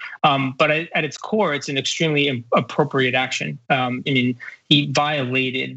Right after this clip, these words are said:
their rules on such a regular basis. So at its core, appropriate, long overdue. Um, the thing that strikes me though is, you know, while Twitter did make it a ban, um, Facebook kind of pulled a sleight of hand.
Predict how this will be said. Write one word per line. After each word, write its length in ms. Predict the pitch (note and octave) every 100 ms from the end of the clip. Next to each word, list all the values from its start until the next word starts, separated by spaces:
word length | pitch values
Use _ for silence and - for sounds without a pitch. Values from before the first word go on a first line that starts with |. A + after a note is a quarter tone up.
| B2+
their 260 | B2+ B2+ C3
rules 580 | A#2 B2+ B2+ C3 C#3 -
on 160 | C#3+
such 200 | A#2+ C#3+
a 60 | C3
regular 300 | B2 A#2+ A#2+
basis. 400 | A#2+ B2+ - D3
So 200 | D#3+ D3+
at 100 | D#3
its 100 | -
core, 340 | - G3 G3
appropriate, 580 | F#3+ - F3+ F3 F3+ F#3 -
long 220 | D#3+ D#3+
overdue. 580 | D#3 D3+ C#3 D3+ D3+ D3+ - - -
Um, 540 | D3 C#3 C#3 D3 F3+
the 120 | D#3+
thing 280 | - F#3+ F#3+
that 160 | F3 D3
strikes 380 | - B3 B3 G3
me 80 |
though 220 | D#3 D3+ D3
is, 280 | C#3+ C#3
you 60 | D#3+
know, 100 | C#3
while 220 | D3 D3+
Twitter 360 | - - F#3+ F3+
did 240 | C#3+ D3+
make 220 | D3+ D3+
it 100 | D#3+
a 60 | C#3
ban, 460 | C3+ C#3 E3+ A#3 C4 _ - -
um, 280 | D#3 D3+ D3
Facebook 440 | G3+ C#4 - G4
kind 200 | - E4+
of 80 | A#3+
pulled 220 | C#4 A#3
a 60 | G3
sleight 240 | A3 F3
of 80 | C#3+
hand. 180 | G#3